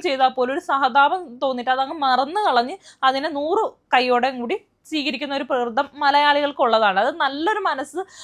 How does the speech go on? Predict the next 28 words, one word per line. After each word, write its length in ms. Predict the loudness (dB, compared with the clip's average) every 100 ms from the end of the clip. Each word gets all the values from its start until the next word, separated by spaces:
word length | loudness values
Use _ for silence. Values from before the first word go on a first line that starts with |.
| -6 0
മലയാളികൾക്ക് 600 | 2 4 4 2 0 -2 -4
കൂടുതലുള്ളത് 580 | -4 -2 0 2 2 0
കൊണ്ട് 160 | 0 -2
വേ-, 120 | -4 -4
എന്ന് 140 | -6
വേണമെങ്കിൽ 280 | -4 -4 -6
നമുക്ക് 180 | -6 -4 0
പറയാം. 320 | 2 2 -2 -6 _ -4
സഹതാപത്തിന് 840 | 0 0 2 2 2 0 -2 -6 -6
വേണ്ടി 240 | -4 -6 -6 -10
നിങ്ങളിതിപ്പോ 520 | -10 -4 -4 -4 -4 -6
നുണ 180 | -4 -2 0
പറഞ്ഞാണോ 420 | 0 0 -2 -2 -4 -4
ഇല്ലയോ 260 | -2 0
എന്ന് 120 | -2 -2 -4
തെളിയിക്കുവാണ് 640 | -2 -2 -2 2 2 2 0
വേണ്ടത്, 300 | -2 -2 -6 -10 _ -4
അല്ലാണ്ട് 320 | 2 2 2 -2
ഇതുപോലെ 260 | 0 -2 -2
മൂങ്ങിക്കൊണ്ടിരിക്കുവല്ല 920 | -2 -4 -4 -4 -4 -4 -4 -2 2 2 2
വേണ്ടത്. 280 | -4 -8 -10 _ -10
ഇനിയിപ്പോ 220 | -8 0 0
ആ 20 | 0
കൊച്ചിന് 340 | -6 -4 -4 -2
എന്തെങ്കിലും 280 | -4 -6 -4
ഹെൽത്ത് 260 | -6 -4 -8
ഇഷ്യൂസ് 280 | -8 -10 -8
ഉണ്ടെങ്കിൽ 300 | -8 -6 -6